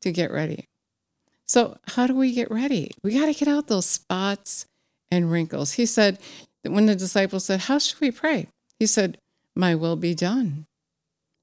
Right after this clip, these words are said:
First, "Honor your father, then pray that thy will be done on earth as it is in heaven." So it's our job to make his will come on earth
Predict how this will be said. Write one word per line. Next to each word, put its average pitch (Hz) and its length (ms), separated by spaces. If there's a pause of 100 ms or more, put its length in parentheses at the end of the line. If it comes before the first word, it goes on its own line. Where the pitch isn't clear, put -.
First, 202 320
"Honor 165 240
your 170 160
father, 170 560 (560)
then 196 140
pray 196 240
that 185 260
thy 175 200
will 170 180
be 170 140
done 190 260
on 170 220
earth 165 380
as 175 220
it 170 80
is 156 160
in 151 120
heaven." 185 420 (560)
So 240 240
it's 233 160 (180)
our 233 260
job - 480 (1500)
to 214 420
make 190 240
his 202 240
will 175 460 (360)
come 180 380
on 175 200
earth 156 320